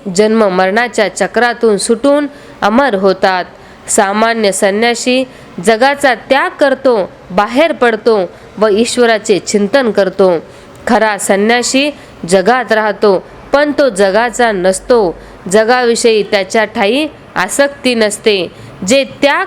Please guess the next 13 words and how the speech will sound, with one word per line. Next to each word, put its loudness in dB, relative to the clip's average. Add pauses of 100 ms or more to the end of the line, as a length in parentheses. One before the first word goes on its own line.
(100)
करून 2
अरण्यात -2
राहतात -2 (380)
आणि 0
अतृप्त -2
वासनांचे 0
चिंतन -2
करीत 0
असतात, -2 (520)
ते 0
खरे 0
संन्यासी -2
नव्हेत. 0